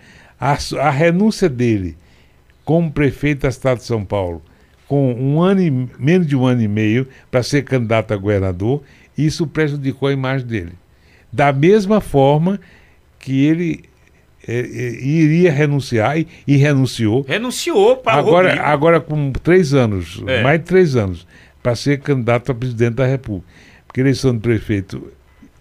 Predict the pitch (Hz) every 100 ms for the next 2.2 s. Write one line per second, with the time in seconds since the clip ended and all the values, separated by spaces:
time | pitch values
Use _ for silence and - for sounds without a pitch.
0 | - 95 107 107 101 - 113 101 107 127
1 | 117 104 110 113 - - 127 135 107 104
2 | 104 92